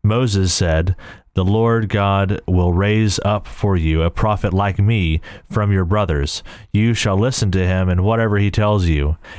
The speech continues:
And it shall be that every soul who does not listen to the prophet shall be destroyed from the people."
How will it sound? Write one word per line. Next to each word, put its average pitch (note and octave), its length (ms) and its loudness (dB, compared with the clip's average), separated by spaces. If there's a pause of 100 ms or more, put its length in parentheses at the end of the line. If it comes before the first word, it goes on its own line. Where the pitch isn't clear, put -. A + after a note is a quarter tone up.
And G2+ 160 0
it A#2 140 -2
shall G#2 240 0
be G#2+ 260 0
that F#2+ 160 0
every A#2 240 0
soul F2+ 520 0 (280)
who F#2+ 140 0
does F2+ 280 0
not A2 400 0
listen F2 480 0
to F#2 120 -2
the E2+ 100 0
prophet E2+ 400 -2
shall F2+ 220 0
be F2 120 0
destroyed E2 680 -2
from F2+ 300 -2
the F2 80 0
people." D2+ 460 -2